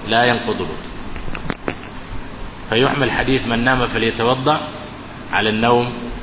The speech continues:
الثقيل. والمالكية قسموا النوم أربع أقسام، قالوا: نوم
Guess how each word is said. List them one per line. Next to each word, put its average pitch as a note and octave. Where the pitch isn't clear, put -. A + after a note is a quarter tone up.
الثقيل. -
والمالكية C#3+
قسموا D#3
النوم D3+
أربع C#3
أقسام، -
قالوا: D#3+
نوم E3+